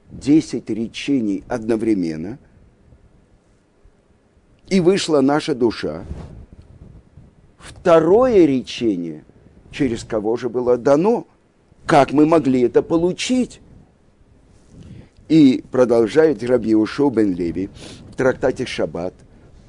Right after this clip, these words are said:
восемьдесят восьмой лист, э, вторая страница, что Творец спустил росу,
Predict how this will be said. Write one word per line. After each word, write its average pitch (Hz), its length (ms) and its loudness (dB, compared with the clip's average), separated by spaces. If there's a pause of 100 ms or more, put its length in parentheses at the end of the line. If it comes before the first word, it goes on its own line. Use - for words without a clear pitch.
восемьдесят 110 580 -4
восьмой 98 420 -4
лист, 98 480 -10 (840)
э, 64 440 -14
вторая 90 540 -6
страница, - 800 -14 (880)
что - 320 0
Творец 175 640 0
спустил - 960 -6 (320)
росу, 127 800 2